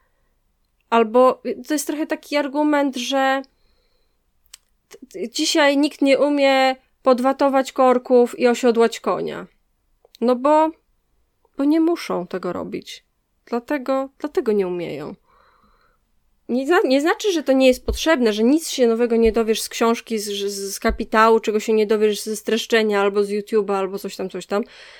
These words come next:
Ale dla większości ludzi takie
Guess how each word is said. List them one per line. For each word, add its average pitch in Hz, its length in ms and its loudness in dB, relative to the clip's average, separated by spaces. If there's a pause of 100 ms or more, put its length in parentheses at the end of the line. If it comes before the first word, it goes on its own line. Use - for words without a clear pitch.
(260)
Ale 254 180 4
dla 285 300 0 (180)
większości 294 680 -2
ludzi 247 600 -2
takie 269 400 -2